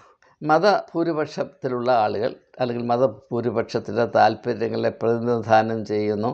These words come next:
എന്ന് കരുതുന്ന ആളുകൾക്ക് ഇവിടെ സൽഭരണമൊന്നും ആവശ്യമില്ല. മതന്യൂനപക്ഷത്തിലുള്ള ആളുകളെ യഥേഷ്ടം ഉപദ്രവിക്കുന്നതിനും അവരെ ഭീഷണിപ്പെടുത്തുന്നതിനും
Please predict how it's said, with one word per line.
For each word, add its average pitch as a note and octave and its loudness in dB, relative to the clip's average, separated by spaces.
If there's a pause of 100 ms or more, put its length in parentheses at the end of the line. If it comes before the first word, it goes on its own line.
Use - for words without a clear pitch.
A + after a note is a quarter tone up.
(460)
എന്ന് F#3+ 4
കരുതുന്ന B2 2
ആളുകൾക്ക് G#2 -2 (840)
ഇവിടെ F#3+ 4
സൽഭരണമൊന്നും F#3 4
ആവശ്യമില്ല. A2 -2 (380)
മതന്യൂനപക്ഷത്തിലുള്ള C#3 0
ആളുകളെ G#2+ 2 (600)
യഥേഷ്ടം C#3+ 4
ഉപദ്രവിക്കുന്നതിനും A#2 0 (800)
അവരെ D3 4
ഭീഷണിപ്പെടുത്തുന്നതിനും G#2 0